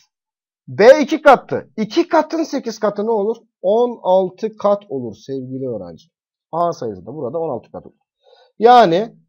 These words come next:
on altı kat, B'nin iki katı var. Değil mi? C'nin de bir katı var. On altı, on sekiz kaç kat oldu? On dokuz kat oldu. E, biz bir tane kata,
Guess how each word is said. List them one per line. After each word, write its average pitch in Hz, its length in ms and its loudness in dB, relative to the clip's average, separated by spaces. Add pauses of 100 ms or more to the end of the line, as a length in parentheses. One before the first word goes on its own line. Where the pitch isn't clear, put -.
(420)
on 254 200 8
altı 196 400 4
kat, 165 320 4 (260)
B'nin 214 400 2
iki 214 200 -10
katı 196 300 0
var. 185 340 2 (1000)
Değil 226 120 -2
mi? 131 160 -6
C'nin 226 360 4
de 220 100 6
bir 240 160 -4
katı 202 260 0
var. 220 220 2 (280)
On 233 160 4
altı, 196 300 2
on 233 200 0
sekiz 202 300 -2
kaç 254 240 2
kat 220 200 -2
oldu? 214 360 -2
On 269 340 6
dokuz 254 360 -4
kat 233 220 0
oldu. 107 340 -8 (720)
E, 143 40 -12 (140)
biz 175 280 -8
bir 208 240 -6
tane 196 260 -4
kata, 170 420 -4